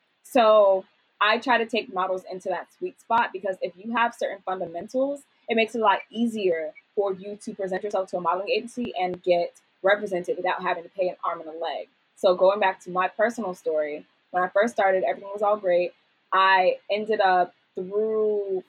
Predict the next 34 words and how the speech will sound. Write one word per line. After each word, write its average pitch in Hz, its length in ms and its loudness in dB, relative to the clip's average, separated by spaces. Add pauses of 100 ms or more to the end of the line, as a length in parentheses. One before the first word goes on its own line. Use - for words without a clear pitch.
freelancing 202 520 -2
a 170 40 -6
lot, 160 320 -2
I 180 100 2
ended 185 180 -6
up 180 200 2 (280)
working 185 380 0
with 185 140 -2
this 180 160 -12
management 240 460 -2
company 147 480 -12 (380)
that 180 400 4 (220)
gave 208 380 4
me 185 280 -2
a 175 160 0 (120)
fresh 190 340 -2
portfolio. 175 680 -2 (180)
It - 20 -8
was, 415 120 -8
like, 427 160 -2
maybe 349 240 -4
five 196 320 2
to 190 60 -20
seven 175 320 -2
photos. 165 540 -2 (300)
They're 311 160 4
really, 285 240 0
you 254 160 -4
know, 247 200 4
basic, 220 420 0
but 175 100 0
very 202 280 2
well 185 140 0
shot. 185 340 2